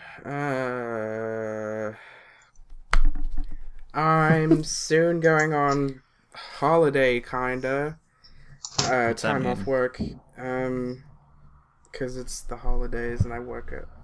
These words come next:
Speaker 1: school sites. Um, so I'll have more free time to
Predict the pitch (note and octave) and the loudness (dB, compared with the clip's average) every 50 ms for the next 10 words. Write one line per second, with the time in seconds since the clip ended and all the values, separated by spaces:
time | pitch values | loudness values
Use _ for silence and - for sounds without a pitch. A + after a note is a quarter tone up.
0 | - - - - - - - - - - - - - - - - F#2 A2+ C#3 - | -20 -20 -20 -20 -20 -20 -20 -20 -20 -16 -14 -12 -14 -14 -14 -16 -18 -16 -16 -16
1 | - - A2+ A2+ A2 A#2+ - - - - - - - - - _ - C#3+ C#3+ C#3+ | -12 -12 -10 -10 -10 -12 -12 -14 -16 -14 -12 -14 -14 -16 -20 _ -12 -10 -8 -6
2 | C#3+ C#3 C#3+ C#3 C#3+ C#3+ D3 D3 D3 - - - - D3 C#3+ C#3 C#3+ D3 D#3+ D#3 | -6 -6 -6 -6 -8 -8 -10 -10 -12 -16 -16 -12 -6 -4 -2 -2 -2 -2 -2 -4
3 | D3+ D3+ D#3+ D#3+ D#3+ D#3+ D#3+ - F3+ F#3 F3 - G3+ G#3 G#3+ G3 F#3 E3+ D#3 C#3+ | -4 -4 -4 -4 -4 -4 -6 -8 -8 -8 -8 -10 -10 -10 -8 -8 -6 -4 -4 -4
4 | C#3 | -6